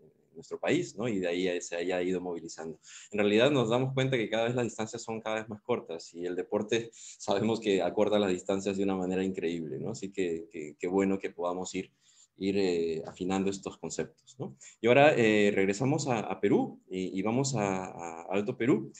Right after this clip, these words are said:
Te pido, Carlos, que, que nos ayudes, ¿no? Contestando la pregunta, ¿cómo se, eh, eh, cu-, eh, cuál, ¿en qué consiste el trabajo de tu organización de Fútbol Más y cómo utilizas el deporte como una herramienta de desarrollo?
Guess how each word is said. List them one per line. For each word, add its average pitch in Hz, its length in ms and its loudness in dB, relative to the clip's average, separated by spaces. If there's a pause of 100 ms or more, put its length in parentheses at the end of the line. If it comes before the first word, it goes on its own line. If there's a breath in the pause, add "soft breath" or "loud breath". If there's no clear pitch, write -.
(140)
Te 95 100 -8
pido, 123 280 2
Carlos, 135 340 2
que, 107 180 -8
que - 120 -12
nos - 160 -8
ayudes, 123 480 2
¿no? - 160 -6
Contestando 104 440 -4
la 104 140 0
pregunta, 98 400 -2
¿cómo 143 160 -2
se, 143 220 -2
eh, 85 560 -6 (200)
eh, 73 220 -20 (560 loud breath)
cu-, 135 220 0
eh, 95 260 -2
cuál, 135 220 2
¿en 117 100 2
qué 165 100 2
consiste 170 320 0
el 139 60 0
trabajo 127 380 4
de 117 100 4
tu 90 140 -2
organización 101 640 2
de 95 80 2
Fútbol 110 280 2
Más 117 280 2
y 104 100 -2
cómo 117 160 2
utilizas 107 440 -2
el 98 100 0
deporte 104 480 0
como 95 140 -2
una 98 100 2
herramienta 92 480 -6
de 82 60 -4
desarrollo? 78 380 -14